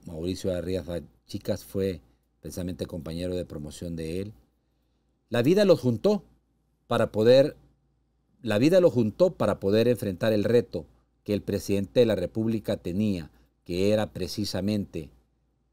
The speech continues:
con autoridad, con autoridad ejecutar el plan control territorial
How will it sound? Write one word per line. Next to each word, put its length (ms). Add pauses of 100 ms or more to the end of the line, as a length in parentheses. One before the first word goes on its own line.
(480)
con 240
autoridad, 800 (720)
con 220
autoridad 640 (380)
ejecutar 840 (120)
el 160
plan 340
control 460
territorial 640